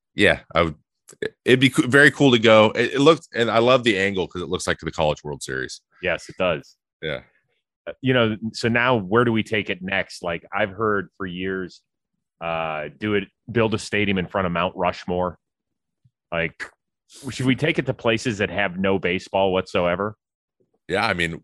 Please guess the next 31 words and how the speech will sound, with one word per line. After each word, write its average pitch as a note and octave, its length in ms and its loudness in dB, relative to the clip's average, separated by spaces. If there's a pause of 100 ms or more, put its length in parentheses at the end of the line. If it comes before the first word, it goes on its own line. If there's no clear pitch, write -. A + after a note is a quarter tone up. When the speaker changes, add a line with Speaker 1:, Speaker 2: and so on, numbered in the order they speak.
(180)
Speaker 1:
what, F#2 200 -4
sky's A2 280 2
the G2 60 -2
limit A#2 260 0
at - 120 -20
this F#2 160 -6
point. F#2 400 -6
Like, E2 140 -6
where F#2+ 300 6
we F2 140 -4
got G2 160 4
the F#2 80 -2
Little G2+ 200 2
League G2 160 0
game F#2+ 200 2
coming F#2 220 0
up F#2 120 0
too, G2 200 -2
which G2 140 -6
is F#2 80 -12
pretty F#2+ 240 -4 (360)
cool. G2+ 300 0 (120)
Uh, C#2+ 320 0
Speaker 2:
Yep. F#2 140 -2 (680)
Speaker 1:
gotta D#2 100 2
go D2+ 100 0
play E2+ 160 0
in D#2 40 0
the C#2+ 60 -2
Crosscutter D#2+ 520 -2
Stadium. F2+ 460 0